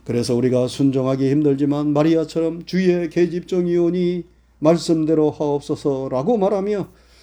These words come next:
우리가 하나님의 말씀과 뜻에 순종하며 나아갈 때에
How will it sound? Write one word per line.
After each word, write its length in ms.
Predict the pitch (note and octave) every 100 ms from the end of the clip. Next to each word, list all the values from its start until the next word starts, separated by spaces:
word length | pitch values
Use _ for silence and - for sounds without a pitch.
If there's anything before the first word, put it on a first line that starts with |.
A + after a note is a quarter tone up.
| - _
우리가 340 | C#3+ E3+ E3+ D#3+
하나님의 420 | E3+ E3+ E3+ E3
말씀과 640 | D#3+ F3 F3 E3+ E3 D#3+
뜻에 320 | F3 D#3 D#3+
순종하며 640 | D3+ F3+ E3+ D#3 D3+ D3+ C#3+
나아갈 420 | C#3 C3+ C#3 C3
때에 520 | C3 B2 D3+ E3+ B2